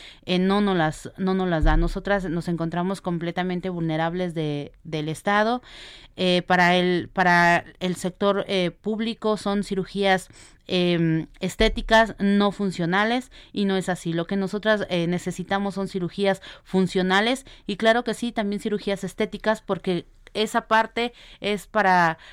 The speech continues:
para que nosotras podamos recuperar un, un poco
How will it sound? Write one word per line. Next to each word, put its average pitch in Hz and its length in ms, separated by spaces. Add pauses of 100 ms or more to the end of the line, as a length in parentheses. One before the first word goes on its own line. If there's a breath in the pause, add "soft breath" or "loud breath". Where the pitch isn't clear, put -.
(100)
para 196 160
que 208 80
nosotras 220 420
podamos 214 400
recuperar 196 720
un, 214 160 (140)
un 208 180
poco 208 460